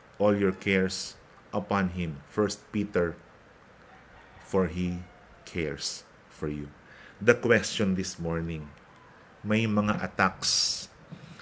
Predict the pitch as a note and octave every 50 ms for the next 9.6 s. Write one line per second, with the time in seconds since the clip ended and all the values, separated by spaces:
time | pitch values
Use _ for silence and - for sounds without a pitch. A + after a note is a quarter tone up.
0 | - - - A#2+ B2+ B2+ B2+ C#3+ D3 C#3+ C#3+ C#3 C#3+ C#3 - B2 - - C3 A#2
1 | - - C3+ B2 A2+ - - A#2+ A2 A2 G2 - - G#2+ G#2+ G2+ - G#2+ G#2 G#2
2 | G#2+ G#2 G2+ G2 G2+ G2+ F#2 F#2+ F#2+ F2+ - - G2+ F#2+ F2+ F2 F2+ - - -
3 | - - - - - - - - - - G#2 B2 A#2 - - A#2+ A2+ A2 - -
4 | A2 G2 F#2 - F2 F#2+ F#2+ F#2+ F#2+ F#2 F2 - - F#2 F2 E2+ E2 - - -
5 | - - - - - - - - - - - - - - - G#2+ A2 A2 G#2 -
6 | A2 G#2 - - - G#2 F#2+ F#2 F#2 F#2+ F#2 F#2 F#2 F2+ F2+ E2+ - - - G2+
7 | G#2 F#2 F#2 F#2+ F#2+ F#2 - F2+ F2 E2 - - F#2+ D#2+ - - - - - -
8 | - - - - - - - - - - - - - - - - - - - F2+
9 | D#2+ - F2+ E2+ E2 D#2+ D#2+ D#2+ - - D2+ D2+